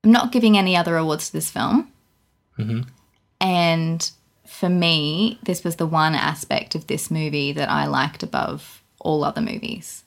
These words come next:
Speaker 1: if that makes sense.
Speaker 2: I see what you mean.
Speaker 1: So there wasn't a better actor in a film, in
Speaker 2: Mm.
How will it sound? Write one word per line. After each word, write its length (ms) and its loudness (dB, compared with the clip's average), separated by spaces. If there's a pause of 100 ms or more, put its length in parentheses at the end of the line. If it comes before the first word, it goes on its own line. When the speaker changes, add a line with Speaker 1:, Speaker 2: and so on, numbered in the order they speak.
(100)
Speaker 1:
if 120 -12
that 100 -6
makes 200 -8
sense. 300 -16
Speaker 2:
I 60 -4
see 140 -4
what 160 -4
you 20 -4
mean. 200 -4 (260)
Speaker 1:
So 560 0 (840)
there 200 0
wasn't 340 2
a 40 -4
better 280 0
actor 560 -2 (680)
in 120 0
a 60 -2
film, 480 -2 (460)
in 120 0
Speaker 2:
Mm. 40 2